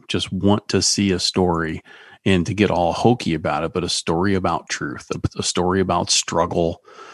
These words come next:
you know, a stor-, a story about righting a wrong,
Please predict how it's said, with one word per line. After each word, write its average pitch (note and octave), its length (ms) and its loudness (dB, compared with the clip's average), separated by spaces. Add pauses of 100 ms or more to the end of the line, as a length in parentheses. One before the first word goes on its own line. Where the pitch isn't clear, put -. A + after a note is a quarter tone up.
(160)
you G2+ 120 4
know, F2+ 220 6
a E2 60 -2
stor-, F#2 400 2
a F#2+ 40 -2
story G2+ 440 2
about F2 640 -2
righting F#2+ 680 2
a F#2+ 100 2
wrong, E2 760 0